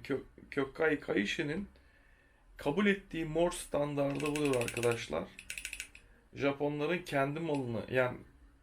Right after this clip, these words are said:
bir ülke başka ülkenin malını değil de kendi ürettiği malı referans alır. O yüzden bu, e, Japon malı olan manipleler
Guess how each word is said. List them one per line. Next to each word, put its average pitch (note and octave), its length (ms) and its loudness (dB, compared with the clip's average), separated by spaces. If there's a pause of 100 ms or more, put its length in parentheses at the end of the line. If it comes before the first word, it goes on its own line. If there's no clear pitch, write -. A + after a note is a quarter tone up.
(100)
bir D#3 160 -2
ülke D#3+ 600 -2
başka C#3 300 0
ülkenin D#3+ 420 -2
malını C3+ 500 0
değil A3+ 220 0
de - 120 0
kendi C#3+ 380 2
ürettiği D3 800 2 (560)
malı C#3 560 2 (640)
referans D#3 720 2
alır. G2+ 340 -4 (720)
O C#3+ 160 2
yüzden F#3 400 0 (200)
bu, D#3+ 360 0 (140)
e, B2 60 -4 (800)
Japon C#3+ 400 2
malı B2 300 -4
olan A#2 340 0 (680)
manipleler C#3+ 680 -2